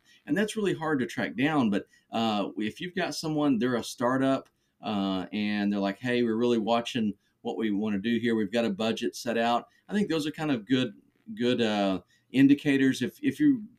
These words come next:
get in with a startup, they're like, "Hey, we've got some capital funds. We've got a line of credit with the bank. You know, uh, we really, you know, price is no option right now," or something.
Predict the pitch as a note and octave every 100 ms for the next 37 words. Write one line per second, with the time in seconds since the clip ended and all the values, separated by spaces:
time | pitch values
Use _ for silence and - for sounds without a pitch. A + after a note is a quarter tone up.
0 | B2+ C#3 C#3 B2 A2 - B2+ B2 B2+ A#2
1 | G#2+ F#2+ _ _ D3+ E3 E3+ C3+ A#2+ C#3+
2 | C#3+ C#3+ A#2+ - D3 D3 C3+ B2 C#3 C#3
3 | C#3 A#2 A2+ G2 A#2 A2 A2 C#3+ D3 C#3
4 | D3 C#3 A#2 A#2 F#2+ A#2+ B2 B2 - _
5 | - B2+ B2+ A#2+ A#2 - A#2 G#2+ A2 B2+
6 | C#3+ C#3+ D3+ C3+ A#2+ G#2+ - E3+ E3+ D3
7 | B2+ D3 B2+ B2 A#2+ - A2 G#2+ G2+ A2
8 | G2 G2 A#2 G2 G2